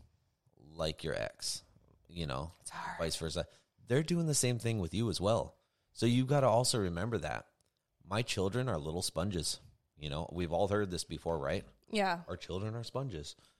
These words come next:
Speaker 1: um, since, since
Speaker 2: Yeah.
Speaker 1: they're babies. So everything that we do, they're gonna pick up on. That is right there. That's your biggest telltale sign. You're watching them do things. You see your kids do things that you do. Makes you proud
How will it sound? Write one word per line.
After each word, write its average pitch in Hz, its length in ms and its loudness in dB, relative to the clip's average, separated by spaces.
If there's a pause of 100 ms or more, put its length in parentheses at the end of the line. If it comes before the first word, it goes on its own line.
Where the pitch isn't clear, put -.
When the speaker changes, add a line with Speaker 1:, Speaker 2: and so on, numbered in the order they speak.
(280)
Speaker 1:
um, 78 520 0 (180)
since, - 380 0 (180)
since - 320 -2
Speaker 2:
Yeah. - 60 -4
Speaker 1:
they're 98 120 2
babies. 87 360 0
So - 180 0
everything 131 480 0
that 104 160 2
we 95 140 0
do, 87 380 0 (380)
they're 87 200 -2
gonna 82 200 -2
pick - 220 -4
up 87 200 0
on. 60 340 -8
That 98 260 2
is 85 300 -2
right 87 340 -2
there. 82 260 -2
That's 76 560 -4 (720)
your 82 140 -4
biggest 80 340 -2
telltale 82 340 0
sign. 76 360 -2 (140)
You're 90 180 -4
watching 76 500 -4
them 73 180 -2
do 71 140 -6
things. 69 320 -10 (320)
You 120 100 -6
see 127 160 0
your 123 120 0
kids 104 260 -4
do 101 140 2
things 101 220 -2
that 85 160 0
you 87 160 -4
do. 69 240 -4 (140)
Makes 78 200 -12
you 71 60 -12
proud 85 360 0